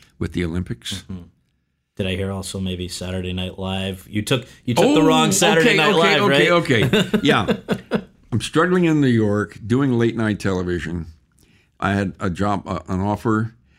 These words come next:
Speaker 1: from Roone Arledge, who was a genius in television, to do a new show with Howard Cosell
Speaker 2: Mm-hmm.
Speaker 1: called Saturday Night Live.
Speaker 2: <laughs>
Speaker 1: And a young guy named Lorne Michaels called me and said,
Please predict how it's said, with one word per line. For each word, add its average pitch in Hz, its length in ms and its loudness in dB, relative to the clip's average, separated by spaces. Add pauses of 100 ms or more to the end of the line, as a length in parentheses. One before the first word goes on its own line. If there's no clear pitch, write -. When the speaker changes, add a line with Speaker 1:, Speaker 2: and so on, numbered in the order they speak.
(240)
Speaker 1:
from 87 480 -4
Roone 113 340 2
Arledge, 107 460 -2
who 92 100 -2
was 82 180 -4
a 76 40 -8
genius 113 540 0
in 104 140 -2
television, 87 600 -4
to 82 120 -4
do 80 160 -2
a 78 80 -6
new 101 180 2
show 135 260 0
with 98 180 0
Howard 113 340 -2
Cosell 95 640 -4
Speaker 2:
Mm-hmm. 92 260 -14
Speaker 1:
called 92 320 -2
Saturday 101 520 -2
Night 87 300 -2
Live. 73 560 -6
Speaker 2:
<laughs> - 420 -8
Speaker 1:
And 143 200 2
a 156 40 6
young 143 300 4
guy 135 260 2
named 131 300 2
Lorne 117 320 2
Michaels 92 480 -2
called 85 340 -2
me 92 140 0
and 85 140 -2
said, 85 320 -4